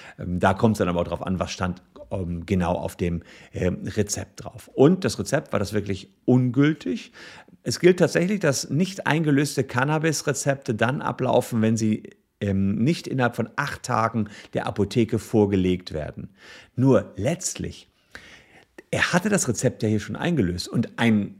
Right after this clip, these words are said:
einmal eingelöstes Rezept hat natürlich kein Verfalldatum. Was der Polizist hier gesagt hat, war einfach falsch. Also kein Verfalldatum auf ein bereits eingelöstes Rezept und insofern konnte die Polizei ihm nicht unterstellen, das Ganze war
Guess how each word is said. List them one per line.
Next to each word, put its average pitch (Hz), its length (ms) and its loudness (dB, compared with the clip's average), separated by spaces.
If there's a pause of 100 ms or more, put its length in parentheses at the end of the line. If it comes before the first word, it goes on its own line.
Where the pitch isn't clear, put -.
(140)
einmal 139 480 2
eingelöstes 147 800 4
Rezept - 360 -4
hat - 160 -2
natürlich 127 400 2
kein 113 240 -2
Verfalldatum. 113 880 0
Was 92 140 0
der 104 80 0
Polizist 107 440 0
hier 135 140 4
gesagt 120 300 2
hat, 107 120 0
war 101 220 -2
einfach 107 380 -4
falsch. 101 380 0 (220)
Also 95 220 0
kein 127 460 2 (120)
Verfalldatum 104 1120 2
auf 113 280 2
ein 110 160 0
bereits 95 420 -2
eingelöstes 98 760 2
Rezept 120 440 0 (340)
und 101 260 0
insofern 90 340 -2
konnte 90 240 -2
die 87 60 -4
Polizei 87 340 -2
ihm 85 140 -2
nicht 95 200 -4
unterstellen, 85 600 -6
das 90 160 -8
Ganze 80 420 -8
war 78 260 -4